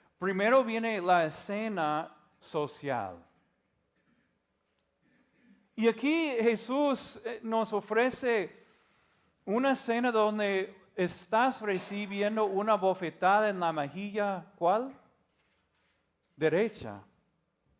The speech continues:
Y normalmente personas son, ah,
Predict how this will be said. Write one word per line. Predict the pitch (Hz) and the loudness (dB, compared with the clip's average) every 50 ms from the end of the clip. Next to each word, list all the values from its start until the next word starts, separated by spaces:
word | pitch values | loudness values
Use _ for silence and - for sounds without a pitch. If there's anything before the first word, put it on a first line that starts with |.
| _ _ _ _ _ _ - | _ _ _ _ _ _ -10
Y | - 143 | -6 -2
normalmente | 156 160 165 175 175 170 165 170 175 175 190 175 | 0 0 2 2 2 0 0 -4 -4 -4 -6 -4
personas | 180 160 143 127 - 185 156 160 170 165 - | -4 -4 -6 -6 -6 -4 -4 -4 -4 -8 -10
son, | - 147 143 143 147 147 151 151 151 151 _ _ _ _ _ _ _ _ _ _ _ _ _ _ _ _ _ _ _ _ _ _ _ - | -6 -4 -4 -4 -4 -6 -8 -12 -14 -18 _ _ _ _ _ _ _ _ _ _ _ _ _ _ _ _ _ _ _ _ _ _ _ -10
ah, | - 127 131 131 139 143 | -8 -6 -6 -6 -8 -10